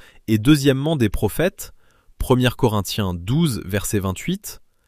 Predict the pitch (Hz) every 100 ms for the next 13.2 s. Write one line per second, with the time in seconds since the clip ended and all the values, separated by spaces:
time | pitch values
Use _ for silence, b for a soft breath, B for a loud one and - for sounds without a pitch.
0 | b b b - 120 127 147 - 196 143
1 | - 170 151 110 104 127 135 127 120 -
2 | 123 117 151 - 160 175 185 117 - 117
3 | 107 117 113 135 135 - - 98 90 -
4 | 98 151 185 - - b b b b 110
5 | 180 190 151 - 113 127 123 110 - 139
6 | 107 110 101 92 107 98 87 98 - 175
7 | 202 b b b 123 120 117 160 143 -
8 | 104 104 113 113 113 127 101 92 95 92
9 | - 175 202 b b b - 117 135 -
10 | - 113 107 127 - 196 - - 113 117
11 | 123 113 170 156 120 104 98 - 156 139
12 | 123 151 - - 104 98 - 202 - 156
13 | 196